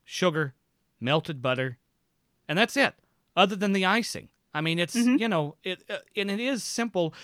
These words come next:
Speaker 1: It looks incredibly complicated. If you look at the picture, it
Speaker 2: <laughs>
Speaker 1: looks incredibly complicated. But it's,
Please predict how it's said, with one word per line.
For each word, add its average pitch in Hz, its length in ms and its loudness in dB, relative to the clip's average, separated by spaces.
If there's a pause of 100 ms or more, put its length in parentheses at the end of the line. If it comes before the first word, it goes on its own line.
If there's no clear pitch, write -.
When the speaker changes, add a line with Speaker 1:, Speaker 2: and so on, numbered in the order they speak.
(260)
Speaker 1:
It 175 240 -2
looks 170 880 0
incredibly 143 840 -4
complicated. - 840 -10 (260)
If 123 180 -8
you 143 140 0
look 143 320 0
at 262 120 -6
the - 80 -6
picture, - 540 -10 (540)
it 185 160 2
Speaker 2:
<laughs> - 0 -
Speaker 1:
looks 160 300 -2
incredibly 139 560 -2
complicated. 98 720 -8 (420)
But 160 100 0
it's, 175 220 0